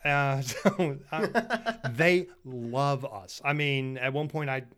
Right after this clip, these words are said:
Speaker 1: uh, I heard a story. It didn't happen to me.
Speaker 2: Ooh, what is it?
Speaker 1: Uh, somebody went to the bar,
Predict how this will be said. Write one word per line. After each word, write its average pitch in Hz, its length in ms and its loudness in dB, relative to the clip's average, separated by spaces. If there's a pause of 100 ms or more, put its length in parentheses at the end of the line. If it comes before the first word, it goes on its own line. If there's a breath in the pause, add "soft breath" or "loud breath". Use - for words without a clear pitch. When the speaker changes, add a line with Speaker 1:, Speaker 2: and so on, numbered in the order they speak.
(200)
Speaker 1:
uh, 117 260 -4 (180)
I 123 140 -2
heard 156 400 -2
a 123 100 -6
story. 110 500 -6
It 113 140 -10
didn't 123 220 -10
happen 127 320 -10
to 107 120 -20
me. 104 220 -16 (200 soft breath)
Speaker 2:
Ooh, 143 300 2
what 110 200 -2
is 113 160 -4
it? 101 60 -6
Speaker 1:
Uh, 135 220 0
somebody 139 360 0
went 131 160 -4
to 123 100 -6
the 120 80 -6
bar, 120 400 -4